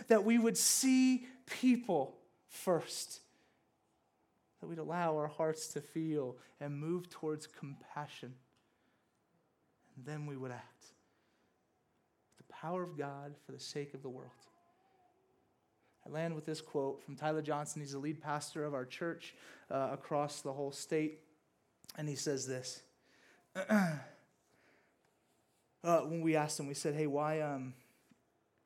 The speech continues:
why, why this series? Like, wh-, we just wanted your opinion. Like, why are we doing this?" He said this, "It's to zoom in, see the person of Jesus, his perceptions, his emotions, and his actions, to see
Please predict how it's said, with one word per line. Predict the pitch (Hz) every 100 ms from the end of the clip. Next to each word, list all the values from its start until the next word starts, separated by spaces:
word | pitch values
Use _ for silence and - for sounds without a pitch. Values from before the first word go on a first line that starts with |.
| _ _ -
why, | 143 139 139
why | 131 135 131
this | 135
series? | - 131 113 110 - -
Like, | 123
wh-, | 135 131 - 110 127
we |
just | 131 131
wanted | 127 120
your | 120
opinion. | 117 123 110
Like, | 123
why | 127 123
are | 120
we |
doing | 113 110 113
this?" | -
He | 131
said | 127 131
this, | 120 - - - - - _ _ _ _
"It's | - -
to | -
zoom | 147 151 185 190
in, | 151 147 151 143 - _
see | - - 156
the | 147 147
person | - 143 - 143
of | 127
Jesus, | 127 120 120 117 - - _ - - - _ _
his | - 143
perceptions, | - - 165 165 - 170 160 160 147 -
his | - 143
emotions, | 135 135 147 147 - 151 151 151 - -
and | 135
his | 147
actions, | 131 123 120 - 131 - - _ _ _ _ _ _ _ _
to | - 151
see | - - 190 185 185 185 185